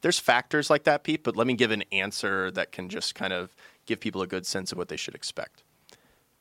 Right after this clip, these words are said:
Like I said before, the average profit for a property manager is about a hundred and twenty dollars a year.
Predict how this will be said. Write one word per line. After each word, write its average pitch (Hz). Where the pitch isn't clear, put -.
Like 135
I 156
said 135
before, 110
the 107
average 113
profit -
for -
a 139
property 151
manager 160
is 160
about 98
a 95
hundred 98
and 90
twenty 90
dollars 85
a 76
year. -